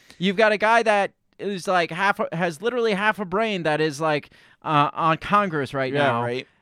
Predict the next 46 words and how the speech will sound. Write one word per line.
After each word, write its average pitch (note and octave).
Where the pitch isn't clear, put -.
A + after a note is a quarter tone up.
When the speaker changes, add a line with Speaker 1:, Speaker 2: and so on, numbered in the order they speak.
Speaker 1:
And, D#3
yeah, C#3+
i-, -
it's E3+
not E3+
hard C#3
to -
convince C3
the, -
the D3+
public. A2
Speaker 2:
No. E2
Speaker 1:
It -
says, G3
"But A#3+
say B3+
voters A3
decide G3+
to F#3
elect F3+
him F3
anyway." B2
From G3
prison, A3+
Trump A3
would E3+
be F#3
subject F3+
to D3+
the C#3
same F#3
rules D#3+
as C3+
other G#3
prisoners, B2
which D#3+
could -
restrict F#3
their F#3
communication E3+
and C#3
ability C#3
to -
appear C3+
at -
events. D3+